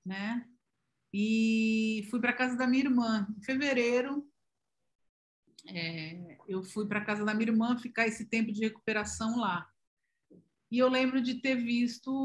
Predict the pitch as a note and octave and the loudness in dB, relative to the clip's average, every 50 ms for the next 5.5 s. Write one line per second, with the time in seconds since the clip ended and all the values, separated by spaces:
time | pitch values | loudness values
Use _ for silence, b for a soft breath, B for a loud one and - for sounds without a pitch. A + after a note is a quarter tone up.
0 | C4+ B3+ B3+ C4 C4 C4 B3+ C4 C4 B3 C#4 D4+ D#4 D#4 C#4 A#3+ G#3+ G3+ F#3+ F#3+ | 0 2 2 0 0 0 0 0 2 2 2 0 2 2 2 2 2 2 -2 -6
1 | F#3 - - _ _ _ _ _ _ _ _ _ _ _ _ _ _ _ _ _ | -10 -14 -18 _ _ _ _ _ _ _ _ _ _ _ _ _ _ _ _ _
2 | - G#3+ A3 A3 - G3 F3 F#3+ A#3 A#3 - - A3 G#3+ G3+ G#3+ A#3 A3+ A3+ B3 | -6 -6 -6 -6 -6 -6 0 0 0 0 2 0 0 0 2 2 2 4 4 4
3 | A#3+ C#4 D4 C#4+ - - C4+ B3+ A#3 G#3+ F#3 F3+ F#3+ G3+ G#3+ G3+ - - G#3 G3+ | 2 2 2 2 0 2 4 4 4 4 2 2 0 0 -2 -2 -4 -4 -4 -4
4 | G3+ - G#3+ G3+ F#3 F#3+ A3 G#3 G#3+ G#3+ G#3+ G#3 G#3 - - - - A#3+ B3 C4+ | -4 -2 -2 -2 0 -2 -2 -4 -2 -4 -2 -2 -4 -4 -6 -6 -2 -2 0 0
5 | C#4 D4 D4 D4+ D4 C#4+ C#4+ C#4+ - | 2 0 0 2 2 2 2 0 -4